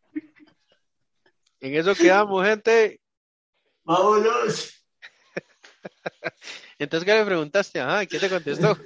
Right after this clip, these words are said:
Speaker 2: <laughs> Yo, mae, ¿por qué usted se la está jugando así a estas horas, mae? Usted di, no debería estar como guardado. Y mae me dice, mae, es que di,
Speaker 1: ¿Qué
Speaker 2: mi caso es
Speaker 1: pulsearla?
Speaker 2: muy particular, yo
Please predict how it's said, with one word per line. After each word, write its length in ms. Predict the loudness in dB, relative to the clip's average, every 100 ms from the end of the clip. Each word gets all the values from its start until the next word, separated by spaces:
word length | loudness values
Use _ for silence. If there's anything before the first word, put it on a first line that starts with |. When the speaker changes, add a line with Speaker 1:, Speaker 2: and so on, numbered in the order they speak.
| -20
Speaker 2:
<laughs> 220 | -6 0
Yo, 200 | 4 6
mae, 460 | 6 4 4 4 0 -2 0 2 0 -4 -18 -20 _ -4
¿por 140 | -4
qué 100 | -2
usted 180 | -4 0
se 120 | 2
la 80 | 2
está 220 | 2 0
jugando 360 | 2 2 2 0
así 160 | 0
a 60 | 0
estas 260 | 0 -2 0
horas, 320 | 0 0 -2
mae? 200 | -6 -10
Usted 300 | -12 -10 -8
di, 380 | -8 -8 -8 -8
no 160 | -6 -4
debería 200 | -2 -4
estar 280 | -2 -4 -6 -12 -14
como 160 | -12
guardado. 520 | -8 -8 -6 -4 -4
Y 40 | -6
mae 160 | -6
me 80 | -6
dice, 200 | -6 -8
mae, 280 | -10 -10 -10 _ _ -20
es 160 | -20
que 120 | -16
di, 260 | -12 -10 -12 -16 _ _ _ _ _ _ _ _
Speaker 1:
¿Qué 80 | -14 -10
Speaker 2:
mi 140 | -2
caso 140 | 0
es 60 | 0
Speaker 1:
pulsearla? 100 | 0 -2
Speaker 2:
muy 40 |
particular, 840 | -2 -4 -4 -2 2 4 6 4 2
yo 120 | -2